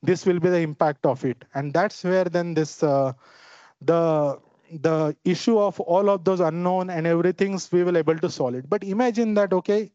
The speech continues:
we even failed here because re-, approver didn't know what to approve. What we did later is, like, okay, approval approved it here. Now he need to deploy it.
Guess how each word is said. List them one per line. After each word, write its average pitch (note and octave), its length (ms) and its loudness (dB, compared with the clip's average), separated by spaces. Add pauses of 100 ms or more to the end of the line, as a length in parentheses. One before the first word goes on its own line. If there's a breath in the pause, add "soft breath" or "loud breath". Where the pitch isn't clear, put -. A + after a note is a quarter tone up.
we F3 160 -2
even G#3+ 340 2
failed F#3+ 280 0
here E3 260 -2 (500 soft breath)
because G3 300 2
re-, G3 260 0
approver A3+ 440 2
didn't G3+ 400 0
know A3 100 4
what F#3 260 2
to F#3+ 100 4
approve. C#3 340 -2 (640 soft breath)
What G3 180 2
we A3+ 160 0
did G3 220 -2
later G3 260 0
is, G3+ 220 0
like, F#3 120 2
okay, F#3+ 180 0
approval F3+ 420 2
approved F#3+ 360 -4
it G#3 140 -4
here. F3+ 220 -2 (600 soft breath)
Now G3 140 0
he G3 140 0
need G#3 180 -4
to A3+ 100 2
deploy D#3 440 0
it. B2 120 -14